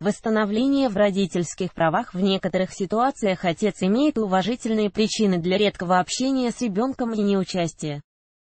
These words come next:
в его жизни, поэтому в требованиях жены будет отказано. При наличии весомых аргументов против нерадивого отца его родственные связи с детьми будут законно прерваны.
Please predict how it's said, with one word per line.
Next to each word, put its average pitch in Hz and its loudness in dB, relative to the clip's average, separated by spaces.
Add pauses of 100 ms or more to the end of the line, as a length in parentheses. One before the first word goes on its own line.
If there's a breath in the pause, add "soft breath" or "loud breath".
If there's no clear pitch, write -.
(220)
в 170 -6
его 165 0
жизни, 247 -4
поэтому 208 0
в 190 -4
требованиях 214 0
жены 196 0
будет 277 0
отказано. 160 0 (380)
При 208 2
наличии 214 2
весомых 254 -2
аргументов 202 0
против 196 0
нерадивого 196 2
отца 202 2
его 190 2
родственные 214 0
связи 254 -2
с 196 -8
детьми 180 -4
будут 247 -2
законно 226 0
прерваны. 165 -2